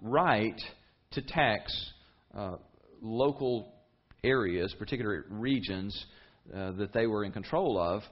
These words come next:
And so wealthy people in Rome would bid in these auctions on the right to tax a particular group of people.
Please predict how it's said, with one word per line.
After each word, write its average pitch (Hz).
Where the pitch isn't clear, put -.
And 135
so 151
wealthy 131
people 127
in 110
Rome 107
would 107
bid 151
in 117
these 117
auctions 117
on 117
the 104
right 95
to 113
tax -
a 107
particular 107
group 87
of 107
people. -